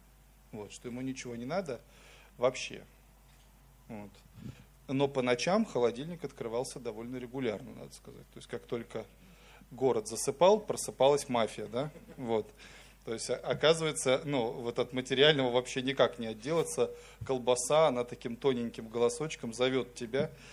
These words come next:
Даже если тебе ничего не нужно, она все равно говорит, «У-у-у», там называет твое имя. Вот. И так далее. Вот. Но, а, на самом деле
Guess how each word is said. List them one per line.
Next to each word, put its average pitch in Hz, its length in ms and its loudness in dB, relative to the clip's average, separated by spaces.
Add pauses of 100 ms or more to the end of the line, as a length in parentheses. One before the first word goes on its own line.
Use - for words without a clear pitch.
(160)
Даже 131 280 6
если 139 280 0
тебе 135 260 -2
ничего 143 420 -2
не 117 140 -4
нужно, 143 440 -2
она 127 140 0
все 131 200 -2
равно 131 280 4
говорит, 117 440 -2 (120)
«У-у-у», 285 560 -6
там 131 240 -12
называет 127 380 0
твое 123 180 -8
имя. 143 380 -10 (1500)
Вот. 113 380 0 (680)
И 131 100 -8
так 117 240 0
далее. 107 340 -4 (220)
Вот. 117 340 0 (300)
Но, 143 400 8
а, 131 220 8
на 139 140 4
самом 180 360 6
деле 131 420 0